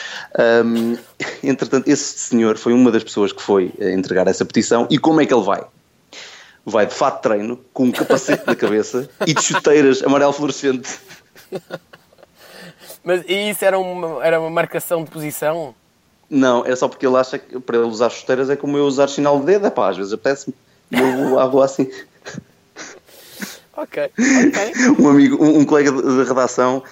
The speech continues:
Speaker 1: disse, eh, catalogou aquela foto da seguinte, da seguinte forma: "Petição a pé juntos", que eu acho que é uma boa, uma boa forma de catalogar aquilo.
Speaker 2: Ah, que bonito, ok. É bom, é bom, é bom, é bom.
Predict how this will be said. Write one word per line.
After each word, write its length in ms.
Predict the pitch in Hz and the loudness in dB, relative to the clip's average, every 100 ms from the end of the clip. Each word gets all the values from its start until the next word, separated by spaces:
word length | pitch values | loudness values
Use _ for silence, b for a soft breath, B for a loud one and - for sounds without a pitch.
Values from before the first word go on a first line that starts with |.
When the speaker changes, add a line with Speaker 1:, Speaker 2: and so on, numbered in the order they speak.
| B B - | B B -6
Speaker 1:
disse, 420 | 135 - - - | -4 -4 -8 -2
eh, 300 | 123 - - | 0 0 0
catalogou 420 | 135 127 127 123 | 0 4 6 6
aquela 240 | 120 123 | 4 2
foto 380 | 117 123 120 127 | 2 0 0 -2
da 160 | 117 120 | -2 -2
seguinte, 680 | - 123 113 110 - - - _ - | -4 -6 -4 -4 -4 -10 -14 _ -6
da 100 | 127 | -2
seguinte 240 | 120 131 120 | 2 2 4
forma: 260 | 113 107 B _ - | 2 0 B _ -4
"Petição 720 | - 143 117 - 120 123 123 | 0 2 2 4 2 2 2
a 60 | 131 | 0
pé 220 | 123 120 | 2 2
juntos", 480 | 117 110 98 - - | 0 -4 -6 -12 -12
que 100 | - | -6
eu 40 | |
acho 140 | 95 - | -6 -4
que 40 | |
é 40 | |
uma 120 | 101 98 | -4 -2
boa, 300 | 104 101 95 | 0 0 0
uma 120 | 104 | -2
boa 140 | 104 | -4
forma 320 | 101 104 101 | 0 0 0
de 180 | 95 98 92 | -4 -8 -8
catalogar 420 | - - 107 104 101 | -4 0 2 2 0
aquilo. 240 | 98 87 - _ _ _ _ _ _ - | -2 -6 -12 _ _ _ _ _ _ -8
Speaker 2:
Ah, 280 | 151 170 196 202 170 143 135 127 - | -4 -4 -4 -6 -6 -6 -6 -10 -14
que 140 | - | -18
bonito, 560 | 180 143 143 156 - 123 | -14 -12 -8 -8 -10 -14
ok. 240 | 139 139 | -12 -10
É 420 | 139 220 226 185 | -10 -10 -4 -4
bom, 140 | - 143 | -2 -4
é 80 | 139 | -2
bom, 120 | 127 | -4
é 140 | 135 | -6
bom, 160 | 127 131 | -6 -6
é 60 | |
bom. 200 | 131 127 | -6 -8